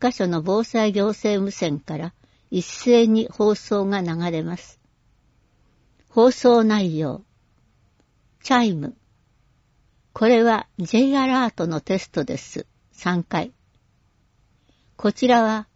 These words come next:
防災柏です。チャイム。その他、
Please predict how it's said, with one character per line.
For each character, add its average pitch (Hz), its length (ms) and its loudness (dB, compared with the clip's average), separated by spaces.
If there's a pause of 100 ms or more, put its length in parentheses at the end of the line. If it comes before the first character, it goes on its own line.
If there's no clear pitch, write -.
防 220 180 4
災 240 300 0
柏 175 480 -4
で 160 100 -8
す。 - 320 -18 (1300)
チ - 100 -8
ャ 190 140 -2
イ 139 80 -4
ム。 139 240 -4 (1500)
そ - 160 -4
の 240 160 4
他、 - 240 -12